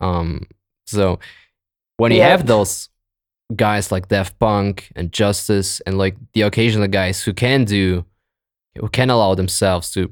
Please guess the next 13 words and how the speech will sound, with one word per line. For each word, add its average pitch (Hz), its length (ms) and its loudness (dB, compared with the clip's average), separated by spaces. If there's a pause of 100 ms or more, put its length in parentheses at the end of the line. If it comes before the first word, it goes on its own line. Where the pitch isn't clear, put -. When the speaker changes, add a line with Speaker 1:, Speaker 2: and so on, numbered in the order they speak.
Speaker 1:
release 104 300 0
an 98 100 0
album 95 340 0
once 95 260 0
every 92 180 0
<laughs> - 100 -10
five 101 220 -2
to 101 100 -6
ten 95 240 -2
years, 90 460 -2 (440)
that's 104 200 -2
incredible. 90 800 0
And 82 320 -6